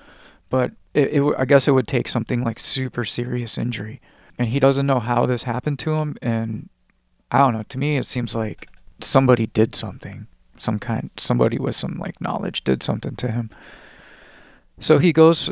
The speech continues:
he said, uh, a-, at some point he contacted her again. Like, I guess he really,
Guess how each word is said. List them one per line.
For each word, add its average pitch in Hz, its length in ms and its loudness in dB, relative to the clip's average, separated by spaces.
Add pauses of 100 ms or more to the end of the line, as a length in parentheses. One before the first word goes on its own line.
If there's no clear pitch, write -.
he 143 180 0
said, 147 260 4
uh, 135 300 6 (380)
a-, 139 420 2
at 135 160 -2
some 196 260 4
point 190 380 2
he - 380 -8
contacted 165 640 0
her 151 200 2
again. 127 600 -2 (160)
Like, - 340 -4
I 120 80 -2
guess 143 200 0
he 165 100 0
really, 135 360 2